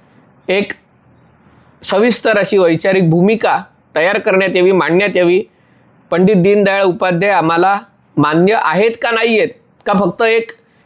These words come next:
काँग्रेसला जसे गांधीजी मान्य आहेत की एक गांधींचा फोटो लावला की गांधीजी मान्य आहेत, तसं आम्हाला पंडित दीनदयाळ उपाध्याय मान्य आहेत. आणि त्यामुळे या गोष्टींवर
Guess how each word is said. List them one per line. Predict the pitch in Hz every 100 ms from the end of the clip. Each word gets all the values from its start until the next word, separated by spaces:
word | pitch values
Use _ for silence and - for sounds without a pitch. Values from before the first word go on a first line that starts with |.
| -
काँग्रेसला | 175 202 220 214 220
जसे | 208 208 220
गांधीजी | 190 202 220 226
मान्य | 202 202 202
आहेत | 175
की | 190
एक | 190
गांधींचा | 185 185 202 208 208
फोटो | 185 170 208
लावला | 196 196 196
की | 214 220 208 170
गांधीजी | 170 185 196
मान्य | 208 202 214 190
आहेत, | 151 - _ _ _ _ 190
तसं | 185 233
आम्हाला | 214 214 208
पंडित | 196 202 202
दीनदयाळ | 185 208 196 196
उपाध्याय | 185 196 185 202
मान्य | 190 202 214 180
आहेत. | - _ _ _ _ _ _ _ _ _ _ _ _ _ _ _ _ _ - - - - _ _ _ _ _ _ _ _ _ _ _ _ _ _ _ -
आणि | 185 233
त्यामुळे | 208 214 233 240 240 180
या | 180 220
गोष्टींवर | 185 170 - 254 240 208